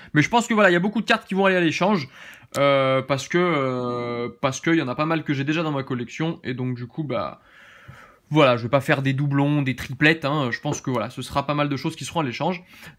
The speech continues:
Donc bah écoutez, n'hésitez pas à me contacter s'il y a des cartes qui vous plaisent. Et puis bah nous on va se retrouver, euh, bah, je vous... Voilà, un petit pouce bleu si la vidéo vous a plu.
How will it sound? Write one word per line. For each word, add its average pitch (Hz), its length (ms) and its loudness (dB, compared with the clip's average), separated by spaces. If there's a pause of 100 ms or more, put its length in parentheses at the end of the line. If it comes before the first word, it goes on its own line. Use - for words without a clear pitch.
Donc 202 220 4
bah 208 120 6
écoutez, 233 480 2
n'hésitez 233 180 0
pas 302 120 4
à - 20 4
me 220 80 0
contacter 233 320 0
s'il 226 100 0
y 208 40 0
a - 20 4
des 214 60 2
cartes 208 200 0
qui - 80 -2
vous 156 140 2
plaisent. 175 420 4 (260)
Et 175 120 8
puis 233 200 2
bah 220 120 6
nous 220 120 4
on 254 100 4
va 208 100 4
se - 80 -2
retrouver, 214 540 4
euh, 190 160 6
bah, 160 140 2
je 143 80 -2
vous... 185 180 -2
Voilà, 160 200 6
un 151 100 0
petit 214 160 0
pouce 226 160 2
bleu 220 100 4
si 196 160 -2
la 185 80 4
vidéo 170 240 4
vous 156 160 -2
a 139 80 2
plu. 202 340 4